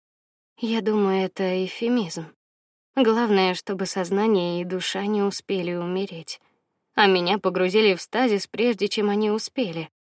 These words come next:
Может, и получится, поколебавшись, признал призрак. Не знаю.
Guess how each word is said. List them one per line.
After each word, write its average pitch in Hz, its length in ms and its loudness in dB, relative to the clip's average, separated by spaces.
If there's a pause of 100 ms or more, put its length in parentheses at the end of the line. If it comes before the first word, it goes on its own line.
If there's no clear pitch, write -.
(380)
Может, 180 520 2
и 247 60 4
получится, 175 640 -2 (460)
поколебавшись, 190 800 -2
признал 196 420 0
призрак. 165 500 -10 (540)
Не 277 240 6
знаю. 170 360 -4